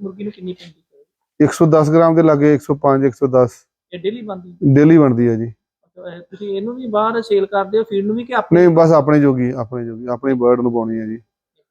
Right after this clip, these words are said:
Speaker 1: ਅੱਛਾ, ਆਪਣੇ ਜੋਗੀ।
Speaker 2: ਹਾਂ ਜੀ, ਆਪਣੇ
Speaker 1: ਇੱਥੋਂ ਫਿਰ
Speaker 2: ਜੋਗੀ।
Speaker 1: ਕਿਸ ਤਰ੍ਹਾਂ ਇਹ ਗਾਂ ਸਪਲਾਈ ਹੁੰਦੀ?
Speaker 2: ਇਹ ਜੀ underground ਇੱਥੇ ਪਾਈਪ ਲੱਗਾ ਹੋਇਆ ਜੀ ਇਹਦੇ, ਉਹਨੂੰ ਅਸੀਂ auger ਆਉਂਦੇ ਆ, ਠੀਕ ਹੈ ਜੀ। ਆਹ ਥੱਲਿਓਂ ਦੀ, ਇਹਦੇ ਥੱਲਿਓਂ ਦੀ ਜਾਂਦੀ ਆ, ਫੀਡ ਬਾਹਰ ਆ ਜਾਂਦੀ ਆ ਜੀ,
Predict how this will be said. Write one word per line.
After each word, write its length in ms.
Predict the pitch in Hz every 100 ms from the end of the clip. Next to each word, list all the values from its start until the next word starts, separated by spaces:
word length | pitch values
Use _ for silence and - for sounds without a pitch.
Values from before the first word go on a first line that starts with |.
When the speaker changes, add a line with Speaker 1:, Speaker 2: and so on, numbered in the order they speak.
| -
Speaker 1:
ਅੱਛਾ, 280 | 165 - 156
ਆਪਣੇ 300 | - _ 208
ਜੋਗੀ। 380 | - - 139
Speaker 2:
ਹਾਂ 160 | 135 127
ਜੀ, 100 | 123
ਆਪਣੇ 140 | 123
Speaker 1:
ਇੱਥੋਂ 280 | 123 120 117
ਫਿਰ 100 | 110
Speaker 2:
ਜੋਗੀ। 80 | 117
Speaker 1:
ਕਿਸ 160 | 113 123
ਤਰ੍ਹਾਂ 180 | 214 214
ਇਹ 80 | 208 208
ਗਾਂ 140 | 185 196
ਸਪਲਾਈ 320 | _ 165 147
ਹੁੰਦੀ? 240 | - _ _ _ _ -
Speaker 2:
ਇਹ 160 | 156
ਜੀ 120 | 170 185
underground 420 | 165 175 180 180
ਇੱਥੇ 140 | 185
ਪਾਈਪ 280 | 175 147 139
ਲੱਗਾ 220 | 151 165
ਹੋਇਆ 220 | 185 160
ਜੀ 120 | 151 170
ਇਹਦੇ, 180 | 165 147 _ _ _ _ _ _ _ _
ਉਹਨੂੰ 180 | 156 170
ਅਸੀਂ 120 | 170
auger 280 | 139 135 151
ਆਉਂਦੇ 280 | 156 170 165
ਆ, 120 | 143 - _ _ _ _
ਠੀਕ 120 | 139
ਹੈ 80 | 156
ਜੀ। 100 | 160
ਆਹ 100 | 165
ਥੱਲਿਓਂ 360 | 160 143 147 151
ਦੀ, 180 | 160 160
ਇਹਦੇ 160 | 165
ਥੱਲਿਓਂ 320 | 143 135 143
ਦੀ 120 | 151 156
ਜਾਂਦੀ 320 | 143 131 156
ਆ, 80 | 143
ਫੀਡ 200 | 143 143
ਬਾਹਰ 260 | 127 143
ਆ 100 | 160
ਜਾਂਦੀ 260 | 151 147 160
ਆ 80 | 156
ਜੀ, 120 | 156